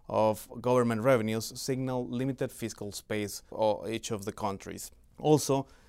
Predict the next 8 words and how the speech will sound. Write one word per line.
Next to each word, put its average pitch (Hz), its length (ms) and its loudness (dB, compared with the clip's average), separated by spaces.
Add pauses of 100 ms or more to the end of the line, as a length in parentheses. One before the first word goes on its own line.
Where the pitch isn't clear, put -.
(240)
the 117 480 6
expenditure 151 560 2
profile, 98 500 4
with 107 220 -6
the 110 80 -2
exception 113 680 -6
of 113 180 -6
Panama, 120 440 4